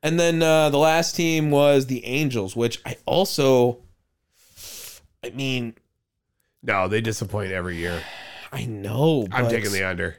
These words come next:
Speaker 1: look at how stacked this team is.
Speaker 2: I'll take the under. I don't care. I will take the under.
Speaker 1: I don't
Speaker 2: Absolutely, I'm
Speaker 1: know.
Speaker 2: taking the under.
Speaker 1: Oh my God.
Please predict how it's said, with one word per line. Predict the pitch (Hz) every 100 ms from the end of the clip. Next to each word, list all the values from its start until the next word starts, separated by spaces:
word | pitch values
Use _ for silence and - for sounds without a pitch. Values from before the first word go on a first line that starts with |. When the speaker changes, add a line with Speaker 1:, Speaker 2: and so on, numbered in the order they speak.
| _
Speaker 1:
look | 151 156
at | 170
how | 135
stacked | - - - 135 170 196 -
this | 98 -
team | - 185 233 180
is. | 113 - -
Speaker 2:
I'll | 127
take | 120 113
the | 117
under. | 107 104 87 -
I | 113
don't | 110 101
care. | 120 101 - _ _ _ _ _ _ _
I | 113 113
will | 113
take | 107 120 101
the | 101
under. | 95 90 82 _ _ _ _ _ _ _ _ _ _ _ _ _ _ _ _
Speaker 1:
I | 117 127 135
don't | 131
Speaker 2:
Absolutely, | 123 - 113 110 120
I'm | 120
Speaker 1:
know. | 113
Speaker 2:
taking | 101 98
the | 92
under. | 90 82 - -
Speaker 1:
Oh | 131 131 -
my | - - -
God. | 110